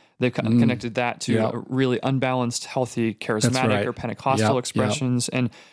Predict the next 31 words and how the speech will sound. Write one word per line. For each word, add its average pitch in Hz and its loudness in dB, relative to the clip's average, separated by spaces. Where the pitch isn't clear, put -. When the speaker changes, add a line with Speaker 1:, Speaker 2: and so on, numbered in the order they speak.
Speaker 1:
we 160 4
just, 170 -2
I 147 0
just 165 -6
want 147 0
to, 120 0
to 135 -2
try 147 -2
and 139 -2
avoid 127 0
saying, 117 -2
"Hey, 135 -2
we 135 2
think 151 0
this 139 0
is, 143 2
uh, 120 -4
something 131 2
we 113 2
have 131 -4
to - -12
talk 135 -2
about. 131 -4
We 120 -4
think 123 -2
that 107 -2
there's 107 0
w-, 117 -2
it 123 -2
has 131 -4
weight, 131 -4